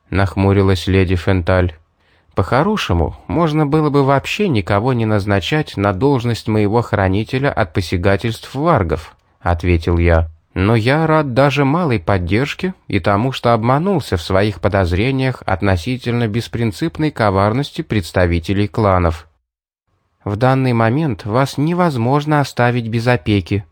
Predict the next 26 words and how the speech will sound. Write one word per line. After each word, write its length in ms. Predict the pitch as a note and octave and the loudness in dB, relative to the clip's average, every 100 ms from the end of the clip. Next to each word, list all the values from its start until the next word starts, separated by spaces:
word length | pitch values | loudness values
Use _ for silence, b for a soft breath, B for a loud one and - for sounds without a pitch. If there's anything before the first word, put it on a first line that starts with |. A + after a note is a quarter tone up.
| _ _ - | _ _ -4
ответила 560 | F#2 F2 F#2 F2 F#2 F#2+ | -2 0 2 2 2 2
леди 300 | F#2 F#2 F2+ | 4 4 2
Фенталь. 640 | E2+ F#2 E2+ F#2 F2 E2+ - _ _ _ _ - | 0 0 2 2 2 0 -6 _ _ _ _ -2
«Тайная 480 | D3+ D3+ D3+ D3 C#3 | 2 2 2 0 0
стража 520 | - C#3+ D3 C#3 C#3+ | 0 2 2 2 -2
слишком 500 | - G#3 G3 - A#2 | -2 -2 -2 -2 -2
хорошо 520 | - C3 B2 - G3+ | 0 0 0 0 0
мотивировала 760 | A2+ F#2+ A2+ A2+ C3 B2 B2 A#2 | 0 0 -2 0 0 2 0 0
такую 460 | A2 G#2 G#2 G#2+ | 0 0 0 2
необходимость, 880 | A2 A2 - C#3 C#3+ C#3+ F#2 E2 - _ _ _ | 2 0 0 0 2 2 2 -2 -12 _ _ _
но 200 | A#2+ D#3 | 0 2
если 360 | D#3+ G3+ G3+ E3+ | 2 0 0 0
за 220 | B2 A#2 | 2 2
вас 260 | C3 D3+ - | 2 -2 -2
поручится 600 | A2 A2 C3+ C3 - A2 | 0 0 0 -4 -4 -2
какой-нибудь 720 | G#2 F#2 A2 A2 G2 F#2 - | -2 0 0 2 0 -2 -2
клан, 400 | G2+ F#2 B2 D3+ b b b | 0 0 0 -4 b b b
этот 360 | B2 D#3 F3 | -2 0 -2
вопрос 560 | F#3 G3 C#3+ D3 E3+ - | -2 -2 0 -2 -2 -4
можно 400 | B2+ C3 B2+ D#3+ | 0 2 0 -2
будет 340 | A#2+ A2 B2 | 0 -2 -2
легко 320 | C3 B2+ - A#2 | -4 -6 -2 -2
решить 440 | A#2 - D3 - | -2 -4 -6 -4
в 120 | G2 | -2
вашу 320 | F#2 F#2+ - | 2 0 0
пользу». 540 | B2 G3 G#3 G#2 F2+ | -4 0 2 2 -2